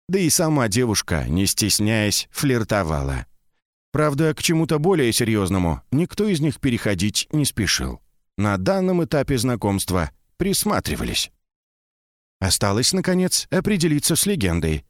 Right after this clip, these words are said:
кто мы все друг другу», добавила воительница. Элиана, которая за прошедшую неделю совсем освоилась в их компании, заявила:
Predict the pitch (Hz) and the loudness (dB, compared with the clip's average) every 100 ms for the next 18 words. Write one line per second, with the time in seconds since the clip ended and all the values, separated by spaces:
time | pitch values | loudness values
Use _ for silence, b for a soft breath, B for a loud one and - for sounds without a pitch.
0 | _ - - 208 151 90 85 - 98 135 | _ -10 -2 0 2 0 0 0 0 0
1 | 156 160 123 76 62 - - 98 101 98 | 0 0 -2 -4 -8 -14 -4 0 2 2
2 | 92 92 87 92 101 92 - 78 73 76 | 2 2 2 2 0 0 -2 -4 -2 -4
3 | 65 - _ _ _ _ - 123 127 175 | -4 -10 _ _ _ _ -4 0 2 0
4 | 156 107 120 113 104 98 110 104 104 - | 0 0 0 0 0 0 0 -2 0 0
5 | 101 - 101 107 90 98 92 - 104 123 | 0 0 0 0 0 0 0 0 0 0
6 | 107 104 117 104 98 98 - - 110 104 | 0 0 0 0 0 0 -2 -2 -2 -2
7 | 127 120 131 127 127 101 98 87 76 69 | -2 -2 0 0 0 0 0 0 0 -2
8 | 64 | -6